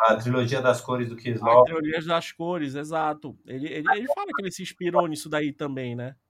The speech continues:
Speaker 1: Aliás, uma vez eu fiz, fui, fiz um curso do Kieslowski, né? <laughs> E a,
Speaker 2: Isso.
Speaker 1: e uma professora lá da, que país? Polônia, né? E ela, ela falou que é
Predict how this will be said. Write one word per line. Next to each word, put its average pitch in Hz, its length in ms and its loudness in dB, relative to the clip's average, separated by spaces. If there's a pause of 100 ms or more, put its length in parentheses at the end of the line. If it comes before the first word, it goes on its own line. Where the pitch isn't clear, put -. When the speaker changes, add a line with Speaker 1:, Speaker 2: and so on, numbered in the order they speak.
(220)
Speaker 1:
Aliás, 135 320 6
uma 135 160 2
vez 139 140 -4
eu 135 100 -6
fiz, - 440 -8
fui, 139 180 -6
fiz 139 280 -2
um 143 280 -4
curso 156 420 2
do 113 160 -6
Kieslowski, 117 760 6
né? 117 80 0 (100)
<laughs> 185 260 4 (280)
E 123 180 4
a, 131 260 10
Speaker 2:
Isso. 131 180 0
Speaker 1:
e 127 100 -2 (340)
uma 135 80 0
professora 139 1080 0 (960)
lá 139 420 10
da, 120 260 2
que 147 100 -8
país? 135 300 4
Polônia, 143 560 2
né? 123 280 -6
E 117 100 -2
ela, 143 160 4
ela 139 240 0
falou 143 300 -2
que 147 180 -10
é 131 300 -6